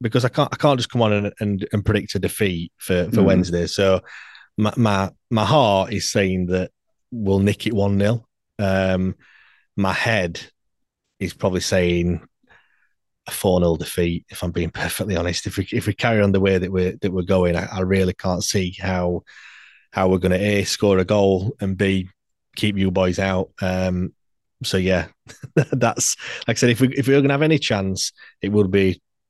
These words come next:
Speaker 1: one of those games where you're knocking on the door. I mean, one, one player I didn't mention is Deves Vasquez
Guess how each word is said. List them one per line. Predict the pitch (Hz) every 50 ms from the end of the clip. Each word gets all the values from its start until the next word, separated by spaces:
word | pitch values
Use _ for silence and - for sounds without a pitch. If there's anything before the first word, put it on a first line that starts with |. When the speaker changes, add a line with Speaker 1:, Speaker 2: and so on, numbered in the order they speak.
| _ _ _ _ _ _ -
Speaker 1:
one | 131 117
of | 117 113
those | 117 113 107 101
games | - 107 101 98 95 95 90 95
where | 95 92 92
you're | 92 92 98
knocking | 113 107 - - 107
on | 104
the | 101 101
door. | 92 98 92 90 90
I | 95
mean, | 101 104
one, | 107 120 123 107 - - - - - _ _ -
one | 120 113
player | 104 - 110 104 101
I |
didn't | 95 104 104 101
mention | 98 92 92 90 - 92 92
is | 87 90
Deves | 104 101 95 90 85 -
Vasquez | - 98 92 85 - - - 95 90 85 - - -